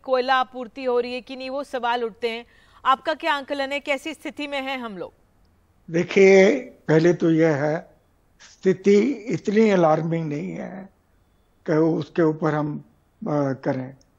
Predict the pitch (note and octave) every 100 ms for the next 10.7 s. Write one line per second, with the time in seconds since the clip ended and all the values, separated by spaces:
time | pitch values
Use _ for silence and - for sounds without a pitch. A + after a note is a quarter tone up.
0 | _ _ - D#3+ D#3+ F3 D#3 D#3 C3 E3+
1 | E3 D#3 D#3+ E3 E3 D3+ F#3+ F3+ - F#3+
2 | _ _ _ _ _ _ D3+ D3+ E3 -
3 | E3 - E3 E3+ D#3+ - _ _ _ E3
4 | E3 D#3 - E3+ E3 D3+ D3+ D#3 E3 D#3+
5 | E3 E3 _ _ _ D#3 - - D3+ D#3
6 | G3+ G#3+ G#3+ G3+ G#3 G#3+ - A3 C#3+ D3+
7 | C#3+ - C#3 D3 C#3+ C#3+ D3 _ _ _
8 | _ - D#3 E3 D#3 - D3 B2+ A#2 -
9 | - - - _ _ _ _ _ _ -
10 | F3 G3+ G3 G3 G#3 A3+